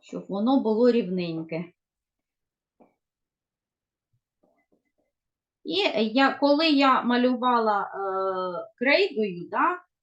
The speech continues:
декілька разів я наводила. Так? Ну, так я можу і зараз, да, для того, щоб його порівняти, якось зробити більш рівненьким колом.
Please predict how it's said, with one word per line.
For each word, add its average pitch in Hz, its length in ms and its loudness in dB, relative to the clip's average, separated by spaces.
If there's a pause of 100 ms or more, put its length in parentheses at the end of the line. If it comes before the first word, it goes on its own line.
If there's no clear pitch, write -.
(180)
декілька 226 580 2
разів 220 420 2
я 214 160 0
наводила. 165 840 -8
Так? 453 240 -4
Ну, 453 120 -4 (200)
так 403 180 -4
я 302 100 -2
можу 320 380 -4
і 269 80 -4
зараз, 170 520 -2
да, 262 200 -4
для 208 220 -8
того, 190 360 -8
щоб 175 300 -14 (380)
його 196 360 -4
порівняти, 254 840 -2
якось 208 520 -6
зробити 190 640 -8
більш 190 300 -8
рівненьким 277 920 -2
колом. 247 460 -2